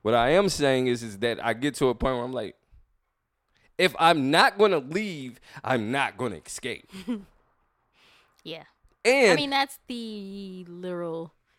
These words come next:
Speaker 2: definition of escaping. So, yeah.
Speaker 1: Yeah.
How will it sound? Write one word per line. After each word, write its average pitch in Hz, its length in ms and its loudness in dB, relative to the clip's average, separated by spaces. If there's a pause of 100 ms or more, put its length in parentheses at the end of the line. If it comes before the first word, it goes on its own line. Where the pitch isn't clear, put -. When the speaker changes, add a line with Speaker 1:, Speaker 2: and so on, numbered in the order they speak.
(160)
Speaker 2:
definition 170 460 -14
of 165 100 -16
escaping. 175 840 -20 (1080)
So, - 220 -20 (380)
yeah. 220 200 -10
Speaker 1:
Yeah. - 60 -12